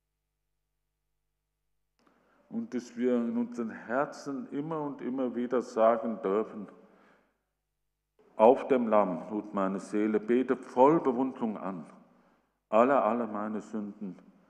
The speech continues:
hat sein Blut hinweggetan." Herr Jesus, dafür sei dir Ehre und Preis und Dank. Und wenn, wenn wir jetzt, jetzt gemeinsam vor deinem Thron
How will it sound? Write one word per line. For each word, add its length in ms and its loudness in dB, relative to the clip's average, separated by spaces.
hat 180 -8
sein 440 -8
Blut 320 -14
hinweggetan." 640 -18
Herr 160 -8
Jesus, 440 -8
dafür 320 -8
sei 240 -10
dir 300 -8
Ehre 280 0
und 320 -8
Preis 360 -10
und 160 -14
Dank. 200 -14
Und 200 -16
wenn, 120 -6
wenn 160 -4
wir 120 0
jetzt, 260 -10
jetzt 260 -2
gemeinsam 480 -4
vor 140 -8
deinem 360 -4
Thron 460 -8